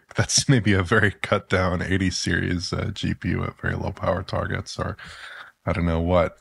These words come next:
That would be, that would also be an interesting, uh, interesting thing if they did a more of an Ampere style approach. But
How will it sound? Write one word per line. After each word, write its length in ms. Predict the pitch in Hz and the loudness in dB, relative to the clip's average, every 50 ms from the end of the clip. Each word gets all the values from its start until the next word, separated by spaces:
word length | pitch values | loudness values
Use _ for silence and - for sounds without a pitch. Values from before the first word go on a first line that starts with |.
| _ _ _ | _ _ _
That 200 | - 131 135 127 | 2 4 4 4
would 120 | 127 123 | 4 2
be, 80 | - 165 | 2 4
that 160 | 165 180 202 | 6 6 6
would 120 | 220 202 151 | 6 4 2
also 260 | 131 123 - - 101 | 2 0 0 0 0
be 160 | 85 95 92 | 0 2 2
an 80 | 87 92 | 2 2
interesting, 580 | 90 87 - - 87 - - - 85 87 87 | 0 0 -2 -4 -4 -4 -2 -2 0 0 0
uh, 280 | 85 87 87 87 95 - - | 0 0 0 0 -2 -4 -4
interesting 480 | 98 92 - 92 82 - - 85 85 87 | -4 -2 -2 -2 -4 -4 -4 -4 -4 -4
thing 200 | - 90 90 92 | -2 -2 -2 -2
if 140 | 92 - | -2 -2
they 100 | - 90 | -4 -4
did 260 | 90 92 92 92 92 - - - - | -4 -4 -4 -4 -6 -8 -12 -16 -8
a 80 | - | -4
more 200 | 95 95 90 87 | -2 -2 0 0
of 100 | 87 92 | -2 -2
an 160 | 95 95 92 - - | -2 -4 -4 -4 -4
Ampere 400 | 87 87 87 - - - - - | -4 -4 -4 -4 -6 -6 -6 -6
style 260 | - - 95 90 90 | -4 -2 -2 -2 -2
approach. 480 | 90 - - - 95 95 - - - - | -2 -4 -6 -6 -6 -6 -6 -8 -6 -4
But 240 | 87 85 - - | -4 -4 -4 -6